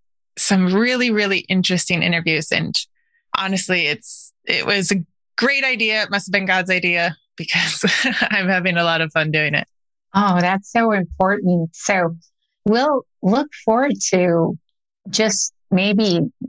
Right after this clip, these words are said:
Speaker 2: um, having you share a little bit later, maybe some of your favorite one, you know, stories and stuff like that. What about your novels, Kat? I mean, you're a historical novel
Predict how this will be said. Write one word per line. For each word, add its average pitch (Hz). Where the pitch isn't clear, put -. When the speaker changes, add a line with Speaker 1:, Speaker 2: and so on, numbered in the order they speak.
Speaker 2:
um, 151
having 180
you 160
share 165
a 165
little 185
bit 175
later, 190
maybe 202
some 202
of 185
your 156
favorite 202
one, 190
you 185
know, 180
stories 180
and 170
stuff 170
like 165
that. 156
What 302
about 392
your 226
novels, 180
Kat? 190
I 226
mean, 220
you're 269
a 311
historical 208
novel 208